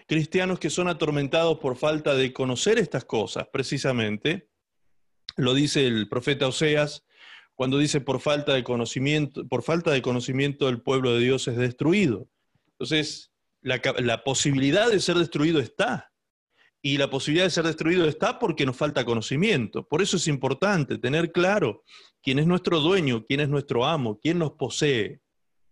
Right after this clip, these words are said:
quién es aquel que pagó el precio por nosotros. Nadie nos quitará de su mano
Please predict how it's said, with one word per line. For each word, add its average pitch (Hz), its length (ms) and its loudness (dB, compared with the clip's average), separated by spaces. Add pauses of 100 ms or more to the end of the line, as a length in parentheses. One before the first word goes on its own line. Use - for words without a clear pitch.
quién 156 300 0
es 180 240 0
aquel 156 420 -2
que 143 380 -2
pagó 127 340 2
el 151 120 2
precio 139 420 0
por 117 180 0
nosotros. 113 600 -4
Nadie 202 580 4
nos 170 140 2
quitará 143 420 0
de 147 140 2
su - 160 0
mano 139 420 2